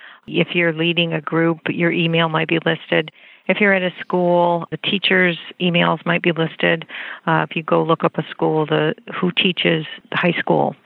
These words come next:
the teachers, their emails are all listed, and then they've got the name of the principal. Well, there you go.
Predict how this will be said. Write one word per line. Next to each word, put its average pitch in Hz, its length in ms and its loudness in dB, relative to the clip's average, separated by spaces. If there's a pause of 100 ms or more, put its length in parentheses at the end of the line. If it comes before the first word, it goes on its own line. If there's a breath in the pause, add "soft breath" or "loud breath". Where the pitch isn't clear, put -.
the 160 220 -6
teachers, 175 380 2 (120)
their 170 160 2
emails 175 400 0
are 160 100 2
all 160 140 0
listed, 160 340 -4
and 151 100 -8
then 160 100 -2
they've 160 120 0
got 165 160 -2
the 160 80 -4
name 160 160 -4
of 156 80 -4
the 156 60 -4
principal. 160 500 0 (560 loud breath)
Well, 196 440 2
there 196 280 0
you 196 160 -2
go. 190 480 -2